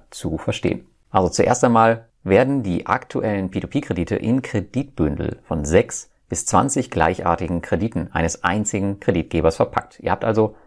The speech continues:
innerhalb der Bündel eine Kreditdiversifikation. Zweitens werden alle Mintos Notes, also diese Kreditbündel, eine internationale Wertpapierkennnummer bekommen.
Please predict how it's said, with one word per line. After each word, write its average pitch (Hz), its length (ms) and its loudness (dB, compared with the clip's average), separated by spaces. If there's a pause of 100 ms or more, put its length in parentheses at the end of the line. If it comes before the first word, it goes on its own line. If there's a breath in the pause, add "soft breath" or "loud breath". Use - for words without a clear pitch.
(320 soft breath)
innerhalb 90 600 2
der 80 120 2
Bündel 98 480 2
eine 85 360 2
Kreditdiversifikation. - 1500 -2 (240)
Zweitens 131 480 2
werden 92 420 2
alle 117 160 2
Mintos 98 480 0
Notes, 95 380 -2
also 80 120 -2
diese 80 220 -2
Kreditbündel, 110 880 2
eine 85 400 2
internationale 85 880 4
Wertpapierkennnummer - 1200 -2
bekommen. - 400 -6